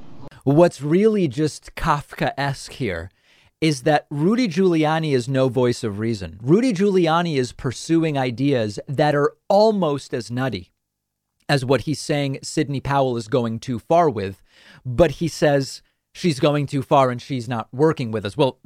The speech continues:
Rudy, you're doing things that are essentially as bonkers as what she's doing. Uh, here is Rudy in plain English saying Sidney Powell is on her own.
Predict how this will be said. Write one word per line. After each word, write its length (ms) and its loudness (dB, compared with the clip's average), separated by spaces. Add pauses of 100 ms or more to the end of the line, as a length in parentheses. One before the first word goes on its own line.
(120)
Rudy, 340 4
you're 200 4
doing 260 2
things 220 -4
that 120 0
are 100 0
essentially 520 -4
as 100 -6
bonkers 460 -2
as 120 -4
what 240 -4
she's 300 -2
doing. 340 -6 (420)
Uh, 100 2
here 280 4
is 160 -2
Rudy 360 2
in 140 -4
plain 340 -2
English 580 -4
saying 460 -2
Sidney 380 -4
Powell 380 0
is 180 -4
on 160 0
her 240 0
own. 320 2